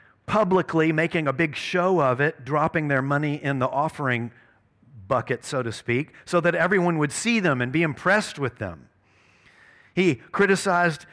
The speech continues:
them because they were praying on the street corners in really loud and flamboyant ways, just so that everyone would hear them and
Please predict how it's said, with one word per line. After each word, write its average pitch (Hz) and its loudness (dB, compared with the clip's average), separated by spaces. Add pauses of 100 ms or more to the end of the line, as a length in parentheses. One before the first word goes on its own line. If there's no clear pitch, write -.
(100)
them 170 0
because 165 0
they 170 2
were 160 2 (180)
praying 202 0
on 175 2
the 165 0
street 208 -4
corners 139 -2
in 135 -2
really 156 0 (180)
loud 143 0
and 120 -4
flamboyant 139 -2
ways, 139 0
just 160 -6
so 175 -4
that 147 0
everyone 151 -2
would 139 -4
hear 170 -4
them 110 -6
and 90 -14